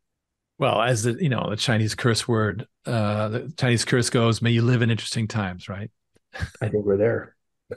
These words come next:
Speaker 2: <laughs>
Speaker 1: Well, Tom, thank you very much for being, um, you know, in the trenches. I appreciate it. And, um, we'll touch base again, um, you know, in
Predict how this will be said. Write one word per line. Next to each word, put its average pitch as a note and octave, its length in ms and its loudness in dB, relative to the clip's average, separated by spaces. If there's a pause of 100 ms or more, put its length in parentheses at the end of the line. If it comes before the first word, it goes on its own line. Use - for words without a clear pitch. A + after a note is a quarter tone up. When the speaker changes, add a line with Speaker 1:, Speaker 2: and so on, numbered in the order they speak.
(300)
Speaker 2:
<laughs> - 1400 0 (500)
Speaker 1:
Well, C3 300 2
Tom, C3 260 0
thank D3+ 240 0
you C#3 60 4
very C#3 160 4
much C3 260 2
for B2 160 2
being, B2 360 4
um, A2+ 520 2 (380)
you C3+ 100 -2
know, A2+ 180 2
in C3 160 0
the A#2+ 80 4
trenches. B2+ 560 2
I C3+ 80 0
appreciate A#2 480 0
it. A#2+ 260 2
And, G#2 360 -2
um, G2 340 2 (600)
we'll G#2+ 180 2
touch - 280 0
base A#2 300 2
again, A2 560 2
um, G#2 500 0
you B2+ 100 -4
know, G#2+ 240 -4
in G2+ 380 -8